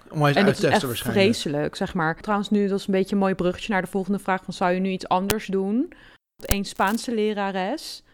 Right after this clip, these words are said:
Speaker 2: En daar zijn we redelijk horrible tegen geweest, heel eerlijk.
Speaker 1: Oké, maar
Speaker 2: Ja.
Speaker 1: gewoon brutaal of zo, of?
Speaker 2: Ja, brutaal.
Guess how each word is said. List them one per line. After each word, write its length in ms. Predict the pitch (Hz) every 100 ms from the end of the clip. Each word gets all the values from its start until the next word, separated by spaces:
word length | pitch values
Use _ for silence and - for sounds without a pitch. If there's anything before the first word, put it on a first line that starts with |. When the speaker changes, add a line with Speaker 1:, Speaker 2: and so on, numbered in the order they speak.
| -
Speaker 2:
En 360 | 185 190 185 - _ _
daar 220 | 180 185
zijn 180 | 214 185
we 60 |
redelijk 340 | 160 170 175 175
horrible 380 | 156 156 156
tegen 360 | 147 143 147 -
geweest, 580 | 175 143 160 - - -
heel 160 | 165 147
eerlijk. 560 | 143 147 - - - -
Speaker 1:
Oké, 400 | 160 - 120 120
maar 240 | 131 135 135
Speaker 2:
Ja. 100 | -
Speaker 1:
gewoon 300 | - - 135
brutaal 420 | 131 131 143 170
of 100 | 196
zo, 240 | - 185 165
of? 80 | 208
Speaker 2:
Ja, 220 | 196 190
brutaal. 720 | 180 190 165 151 151 156